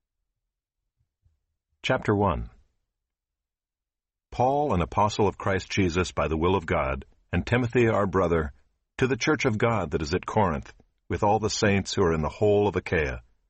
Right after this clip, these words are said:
Grace to you and peace from God our Father and the Lord Jesus Christ.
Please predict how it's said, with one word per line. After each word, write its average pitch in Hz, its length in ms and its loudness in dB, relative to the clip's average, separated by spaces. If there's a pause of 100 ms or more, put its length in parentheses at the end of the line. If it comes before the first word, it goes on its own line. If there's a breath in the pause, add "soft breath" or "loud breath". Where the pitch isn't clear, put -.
(420)
Grace 120 440 2
to 110 120 0
you 98 320 4
and - 180 -2
peace 110 300 2
from 87 220 -2
God 87 260 0
our 90 140 -2
Father 78 480 -2 (420 soft breath)
and 80 140 -6
the 76 80 -2
Lord 78 260 0
Jesus 82 340 -2
Christ. 71 520 -6